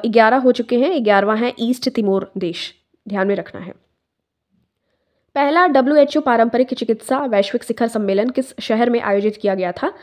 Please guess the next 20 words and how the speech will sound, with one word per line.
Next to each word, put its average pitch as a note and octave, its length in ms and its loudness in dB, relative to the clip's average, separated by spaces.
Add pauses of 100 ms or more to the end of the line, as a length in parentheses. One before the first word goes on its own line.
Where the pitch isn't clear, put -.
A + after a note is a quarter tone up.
(300)
तो A#3+ 60 0
ये A#3+ 180 2
गांधीनगर, A3 680 4 (560)
ध्यान A3 220 2
में A#3+ 80 6
रखना A3+ 240 0
है, B3 160 0 (340)
पहला A#3+ 260 4
डब्ल्यूएचओ A#3 460 4
पारंपरिक A3+ 480 0
चिकित्सा A3+ 380 -2
वैश्विक G3+ 340 2
शिखर A3 220 -4
सम्मेलन G3+ 440 -2
गांधीनगर G#3+ 520 2
में A3 120 0
आयोजित G3 360 0
किया G#3 180 2
गया F#3 180 0
था। C#4 200 0